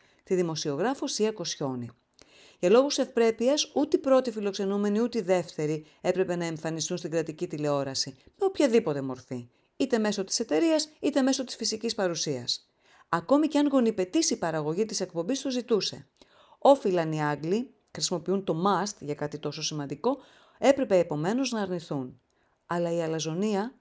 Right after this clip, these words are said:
δίνει και παίρνει στους κύκλους της οικογένειας που κυβερνά. Αντίστοιχη της ανοησίας της αγέλης της αθηναϊκής κοινωνίας που κυκλοφορεί σαν τα μυρμήγκια στους δρόμους,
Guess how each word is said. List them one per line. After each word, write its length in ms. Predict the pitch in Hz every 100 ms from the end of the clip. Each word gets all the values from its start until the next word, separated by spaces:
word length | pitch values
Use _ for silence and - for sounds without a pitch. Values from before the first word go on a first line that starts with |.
| _
δίνει 200 | - 226
και 140 | 247 180
παίρνει 320 | - 240 196
στους 220 | - 160
κύκλους 320 | - 156 147
της 100 | -
οικογένειας 560 | 151 170 156 165 160 156
που 80 | 160
κυβερνά. 540 | 156 147 147 143 135 - _ - _ _
Αντίστοιχη 580 | - 151 170 277 - 160
της 140 | 151
ανοησίας 560 | 165 151 151 151 165 156
της 180 | 165 -
αγέλης 460 | 147 165 165 160
της 120 | 160 156
αθηναϊκής 540 | 160 165 160 156 190
κοινωνίας 500 | - 170 160 175 170
που 100 | -
κυκλοφορεί 640 | - 170 165 165 175 196 - - -
σαν 360 | - 214 208
τα 140 | 202 165
μυρμήγκια 640 | 156 156 160 208 185 160
στους 200 | 156 139
δρόμους, 480 | 143 139 156 247